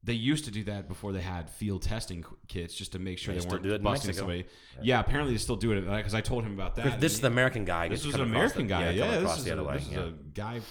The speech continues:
Speaker 1: probably from fucking Yuma. And
Speaker 2: Okay.
Speaker 1: he was like, "We're gonna ta-," but he tasted it 'cause he didn't believe me.
Speaker 2: Um,
Speaker 1: And then I told him, like, and we're all kinda joking about it, and he goes, "What the fuck you boys gonna do with this?" 'Cause the reason that they sell that down there is that you don't just go to the s-, I mean, you can just go to the store and buy,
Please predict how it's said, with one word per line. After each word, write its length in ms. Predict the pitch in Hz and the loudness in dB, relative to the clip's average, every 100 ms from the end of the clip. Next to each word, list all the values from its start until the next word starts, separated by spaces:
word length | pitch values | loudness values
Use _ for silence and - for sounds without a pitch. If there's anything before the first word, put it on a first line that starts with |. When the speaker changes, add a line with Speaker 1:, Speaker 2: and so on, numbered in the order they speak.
| - | -8
Speaker 1:
probably 260 | 110 147 | -8 -8
from 200 | 139 107 | -8 -10
fucking 300 | 95 104 92 | -8 -10 -8
Yuma. 400 | 85 139 160 73 - - - - - | -4 -4 -4 -6 -12 -20 -20 -16 -6
And 120 | 85 | -4
Speaker 2:
Okay. 140 | 85 85 | -2 -2
Speaker 1:
he 40 | |
was 140 | 90 | -2
like, 340 | 95 92 90 - - - - - - - - | -4 -4 -6 -10 -20 -20 -20 -20 -20 -18 -4
"We're 60 | |
gonna 160 | 101 101 | 0 0
ta-," 180 | 120 110 | -2 -6
but 100 | 104 | -4
he 60 | 113 | -2
tasted 440 | - 139 180 - 101 | 0 2 2 0 -2
it 100 | 107 | -2
'cause 80 | 104 | -4
he 80 | |
didn't 220 | 107 110 101 | -2 -2 -2
believe 420 | 95 98 160 120 | -2 -2 -4 -4
me. 300 | 82 78 101 - - | -6 -6 -8 -4 4
Speaker 2:
Um, 320 | 139 135 135 - - | 4 4 0 -10 -6
Speaker 1:
And 120 | 127 | -2
then 80 | 135 | 0
I 80 | 151 | 0
told 240 | 151 160 | -2 -4
him, 120 | 160 | -4
like, 180 | 143 123 | -2 -2
and 100 | 113 | -2
we're 100 | 131 139 | 0 2
all 140 | 131 | 0
kinda 240 | - 113 | -2 -6
joking 340 | 85 98 92 95 | 0 0 0 -2
about 240 | 90 90 | -2 -2
it, 40 | 92 | -2
and 100 | 95 | -4
he 80 | 101 | -4
goes, 180 | 101 | -6
"What 80 | 156 | -6
the 60 | 208 | -8
fuck 220 | - 196 | -6 -6
you 80 | 165 | -4
boys 180 | 175 170 | -4 -2
gonna 140 | 151 | -6
do 140 | 139 165 | -4 -4
with 120 | 151 | -4
this?" 200 | 95 - | -4 -6
'Cause 280 | - 135 117 | -8 -8 -6
the 120 | 127 | -4
reason 260 | 151 156 131 | -4 -6 -6
that 120 | - | -6
they 100 | 101 | -8
sell 340 | - 113 117 | -6 -6 -6
that 280 | 104 87 85 | -4 -6 -6
down 240 | 87 95 90 | -6 -6 -6
there 300 | 76 78 - - - - | -6 -8 -12 -20 -20 -12
is 160 | - 98 | -8 -6
that 80 | |
you 140 | 110 131 | -4 -4
don't 180 | 151 110 | -4 -4
just 160 | 104 | -6
go 120 | 104 101 | -4 -6
to 40 | |
the 60 | 98 | -6
s-, 80 | - | -4
I 40 | |
mean, 100 | 123 | -4
you 80 | 143 | -2
can 300 | 139 147 135 | 0 2 0
just 160 | 117 - | -2 -2
go 80 | |
to 80 | 95 | -2
the 80 | 92 | -2
store 280 | - 98 95 | -4 -6 -6
and 120 | 90 | -6
buy, 420 | 92 90 85 85 | -8 -8 -10 -12